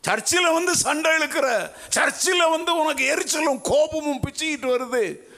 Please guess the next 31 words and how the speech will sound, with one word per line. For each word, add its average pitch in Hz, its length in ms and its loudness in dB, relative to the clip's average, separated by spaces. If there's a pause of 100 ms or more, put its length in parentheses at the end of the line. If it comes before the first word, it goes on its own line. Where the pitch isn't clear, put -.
(420)
ஏங்க, 180 300 -2
காயின் 196 520 0
ஆபேல் 185 380 0
அண்ணன் 196 440 -2
தம்பிங்க 165 500 -2
கர்த்தரை 196 500 -4
தொழுது 214 320 -2
கொள்றதுக்கு, 175 500 -4
அவருக்கு 190 320 -2
பலி 190 200 -2
செலுத்துறதுக்கு 190 600 -4
போறாங்க. 139 480 -4 (680)
ஒருத்தன் 214 400 -2
காணிக்கை 226 400 0
அவர் 214 140 0
ஏற்றுக்கொள்றார், 208 720 0
இன்னொருத்தன் 226 320 -2
காணிக்கை 220 440 0
ஏற்றுக்கொள்ளலன்னு 226 460 0
அவன் 226 260 -2
கேட்டிருக்கணும். 226 760 -2 (240)
"ஏன் 180 180 2
ஆண்டவரே 240 560 2
என் 220 220 2
காணிக்கையை 226 560 0
ஏற்றுக்கொள்ளலன்னு?" 262 680 0
அவன் 269 160 -2
கேட்டிருந்தா 247 520 0
கர்த்தர் 277 340 -2
பதில் 285 320 -2
சொல்லியிருப்பார். 214 640 -2